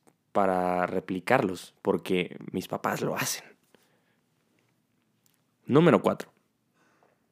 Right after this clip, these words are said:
Limitar contenidos. Sabemos que en el desarrollo hay estímulos que son contraproducentes.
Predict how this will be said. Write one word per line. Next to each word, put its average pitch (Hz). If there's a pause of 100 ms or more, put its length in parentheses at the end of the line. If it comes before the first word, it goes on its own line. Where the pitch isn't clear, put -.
(200)
Limitar 113
contenidos. 95 (1000)
Sabemos 160
que 123
en 117
el 113
desarrollo 117
hay 123
estímulos 113
que 90
son 98
contraproducentes. 104